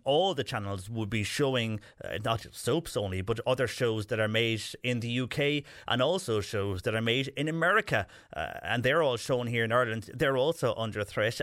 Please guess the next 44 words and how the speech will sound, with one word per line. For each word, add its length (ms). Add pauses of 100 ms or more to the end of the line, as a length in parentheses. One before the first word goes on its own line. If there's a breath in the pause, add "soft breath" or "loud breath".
And 300 (240)
interesting 460
from 400 (280 loud breath)
a 140
production 480
point 240
of 80
view 340
is 200
that 320
R 140
T 200
E 300
and 160
Virgin 340
are 80
saying 300
they 180
have 220
teamed 300
up 180
with 240
the 80
likes 320
of 260
B 120
B 140
C 400 (340 loud breath)
and 220
I 140
T 240
V 480
and 160
Channel 340
five 460 (280 loud breath)
to 120
produce 540
shows 240 (880)
that 160
are 100
made 300
here 160
in 120
Ireland, 520